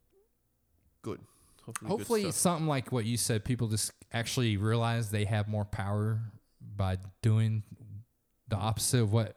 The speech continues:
Speaker 2: we're being told to do.
Speaker 1: Yeah.
Speaker 2: Yeah, things can't go the way they want it to if we don't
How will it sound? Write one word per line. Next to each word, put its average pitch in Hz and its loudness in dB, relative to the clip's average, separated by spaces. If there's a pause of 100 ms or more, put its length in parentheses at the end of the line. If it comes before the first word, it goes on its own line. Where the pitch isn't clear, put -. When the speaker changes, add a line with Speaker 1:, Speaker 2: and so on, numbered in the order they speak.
Speaker 2:
we're 107 2
being 104 2
told 120 2
to 156 4
do. 196 2
Speaker 1:
Yeah. 110 -10 (680)
Speaker 2:
Yeah, 117 2 (100)
things 113 -2 (140)
can't 104 -8
go 107 4
the 101 0
way 98 4
they 95 0
want 135 2
it - -8
to 101 2
if 95 -2
we 101 0
don't 98 0